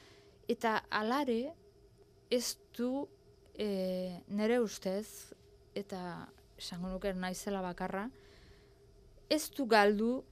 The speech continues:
gaurkotasuna, ez du gal-, ez da gehatu atzean nolabait. Eta gero beste bat ahaztu intzait esatea, baina oso importea-,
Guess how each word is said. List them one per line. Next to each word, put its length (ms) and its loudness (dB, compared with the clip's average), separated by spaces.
gaurkotasuna, 1300 2
ez 260 -6
du 160 2
gal-, 300 8
ez 280 -2
da 140 2
gehatu 560 4
atzean 840 2
nolabait. 840 -4
Eta 260 4
gero 220 4
beste 320 2
bat 280 2
ahaztu 460 0
intzait 560 0
esatea, 640 -8
baina 380 0
oso 840 -4
importea-, 760 -2